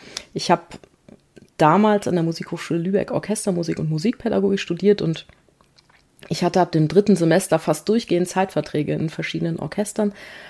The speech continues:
Und da musste ich natürlich lernen, mich schnell in neue Themen einzuarbeiten und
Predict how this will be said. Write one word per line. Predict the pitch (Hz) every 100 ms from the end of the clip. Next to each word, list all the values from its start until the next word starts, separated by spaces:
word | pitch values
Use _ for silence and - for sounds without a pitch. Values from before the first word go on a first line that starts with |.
| - _
Und | 123 - -
da | - 208 175
musste | 196 202 -
ich | 202
natürlich | 196 202 196
lernen, | 185 180 190 180 - _ - _
mich | - 170 -
schnell | - 170 208 240
in | -
neue | 180 185 185
Themen | - 208 247
einzuarbeiten | - 185 190 170 165 175 180 175 170
und | 156 151